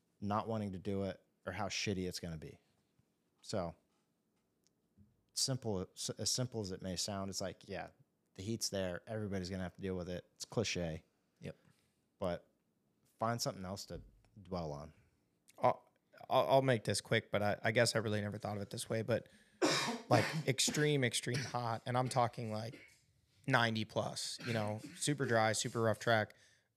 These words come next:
Speaker 3: and then, obviously, like, the worst of the worst of the mud. Those two polar opposites were where I always did the best, and I guess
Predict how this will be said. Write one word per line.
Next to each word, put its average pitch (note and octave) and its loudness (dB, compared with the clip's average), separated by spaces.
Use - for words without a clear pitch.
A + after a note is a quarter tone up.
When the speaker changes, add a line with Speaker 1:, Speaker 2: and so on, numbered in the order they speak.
Speaker 3:
and B2 8
then, G#2 4
obviously, G#2+ 2
like, G2+ -2
the A2 4
worst A#2 4
of A2 0
the G#2 2
worst G#2 0
of G2+ -2
the G2+ 0
mud. G#2 2
Those C3+ 10
two A#2+ 2
polar A#2+ 8
opposites - 0
were G2+ -2
where G#2 2
I G2+ 2
always G#2 -2
did F#2+ -4
the A#2+ -12
best, G#2+ 0
and G#2+ 0
I G#2 2
guess A#2 2